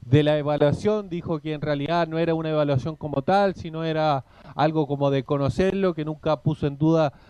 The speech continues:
sus características como jugador, que en realidad el término evaluación lo había ocupado, como te decía, como para conocerlo, que cada uno podía interpretarlo de la manera que, que uno podía, pero obviamente es una declaración que, que no queda ni mal con la dirigencia ni mal con Walter Montillo.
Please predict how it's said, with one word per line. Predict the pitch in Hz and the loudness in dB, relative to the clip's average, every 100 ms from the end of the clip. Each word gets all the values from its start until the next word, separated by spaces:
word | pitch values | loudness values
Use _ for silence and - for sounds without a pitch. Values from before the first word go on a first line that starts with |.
| - | -4
sus | - 139 | -2 0
características | 147 139 - 147 160 151 156 131 | 0 0 -2 -4 -4 -2 -2 -4
como | - 143 131 | -6 -4 -2
jugador, | 127 139 135 190 220 98 | 0 2 2 2 0 -2
que | 160 156 127 | -6 -8 -8
en | 135 | -8
realidad | 147 139 151 | -6 -4 -2
el | 143 | -2
término | 165 156 160 156 135 | -2 -2 -2 -4 -2
evaluación | 131 139 135 127 160 160 | 0 0 0 0 0 2
lo | |
había | 143 151 | 2 4
ocupado, | 151 139 151 147 | 2 2 0 0
como | 139 131 | -2 -6
te | 135 | -4
decía, | 135 170 170 147 _ _ - | -4 -2 -4 -4 _ _ -4
como | 147 147 | 0 2
para | 151 147 143 135 | 2 2 0 -4
conocerlo, | 139 135 - 208 208 196 180 | -4 -4 -2 0 0 -4 -8
que | 147 | -6
cada | 156 160 | -2 0
uno | 156 165 160 135 | 0 0 -2 0
podía | - 143 151 | 0 0 -2
interpretarlo | - 143 135 135 147 147 | -4 -6 -6 0 2 2
de | |
la | 139 135 | 2 0
manera | 139 147 143 131 | -2 0 0 0
que, | 139 135 117 | -2 -2 -4
que | - | -6
uno | 143 139 | -4 -2
podía, | 127 127 160 180 | 0 0 2 0
pero | 151 131 123 | 0 0 0
obviamente | 156 147 156 160 156 | 0 0 -2 0 -2
es | - - - - - | -2 -14 -20 -12 2
una | 147 165 | 2 4
declaración | 156 147 147 139 123 175 185 | 2 2 2 2 2 0 -2
que, | - 156 151 143 127 | -2 0 2 0 -2
que | 147 | -4
no | 147 160 | -2 -2
queda | 170 165 160 | 0 2 0
ni | 151 | -2
mal | 151 175 170 | -2 -2 0
con | - 151 | 0 2
la | 147 | 2
dirigencia | 139 139 214 208 202 | 0 -2 -4 -2 -4
ni | 175 | -2
mal | 180 175 | -2 0
con | 180 | 0
Walter | 175 170 175 | 0 0 -4
Montillo. | 180 175 131 90 | -6 -4 -4 -4